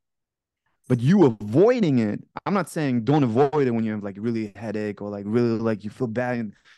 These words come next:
we don't talk about this. We talk about the, "Oh, I just don't feel like it." The more you go on the, "I just don't feel like it," the more you will not feel like it. And you get more sensitive and sensitive. And then, "Am I not attracted to my partner anymore?" Yes, you would be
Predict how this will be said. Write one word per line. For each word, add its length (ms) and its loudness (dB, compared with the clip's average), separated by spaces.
we 80 0
don't 140 0
talk 220 -4
about 240 -4
this. 420 -8
We 100 2
talk 340 -2
about 240 0
the, 60 -2
"Oh, 80 0
I 100 4
just 220 -6
don't 180 -4
feel 240 0
like 220 -2
it." 100 -18
The 120 -2
more 220 2
you 60 -2
go 180 2
on 120 2
the, 140 2
"I 120 -6
just 280 -8
don't 180 -4
feel 160 -2
like 220 -4
it," 160 -4
the 100 0
more 320 4
you 160 -2
will 160 0
not 320 -6
feel 300 -6
like 260 -6
it. 180 -14
And 120 -2
you 100 0
get 180 0
more 180 2
sensitive 520 -4
and 160 -2
sensitive. 300 -6
And 100 -2
then, 180 -6
"Am 80 0
I 60 0
not 160 -2
attracted 480 -14
to 60 -6
my 80 -4
partner 300 -4
anymore?" 340 -6
Yes, 240 -2
you 120 -4
would 260 0
be 280 -4